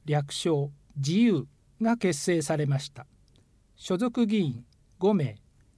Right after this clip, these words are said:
大泉時生、松浦よし子、吉田愛、葉梨俊郎、井田俊之。会派変更。五月十三日付。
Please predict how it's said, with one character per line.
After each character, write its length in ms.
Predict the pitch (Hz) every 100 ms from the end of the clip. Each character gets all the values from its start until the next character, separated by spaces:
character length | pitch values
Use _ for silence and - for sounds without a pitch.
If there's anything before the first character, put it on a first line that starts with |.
| _ _ _ -
大 240 | 190 247 277
泉 380 | 208 175 135
時 360 | - 139 - 143
生、 200 | 139 - _ _ _ -
松 340 | 151 143 285
浦 320 | 262 180 139
よ 160 | 135 156
し 180 | - -
子、 200 | 131 143 _ _ _ _ -
吉 320 | 170 147 226
田 280 | 208 196 180
愛、 200 | 165 123 _ _ _ _ _
葉 140 | - 262
梨 340 | 254 - 147
俊 320 | 143 139 -
郎、 260 | 139 131 120 _ _ _ _ -
井 120 | 180
田 160 | 180 220
俊 380 | 220 160 - 156
之。 300 | 139 - 139 _ _ _ _ _ _ _ _ _ _ _ _ _ _ - _ -
会 200 | - 285
派 240 | 240 165
変 260 | 143 156 151
更。 460 | - 151 131 131 - _ _ -
五 120 | 220
月 300 | 262 - 147
十 220 | 156 185
三 240 | - 170 165
日 260 | 147 160
付。 340 | 135 139 139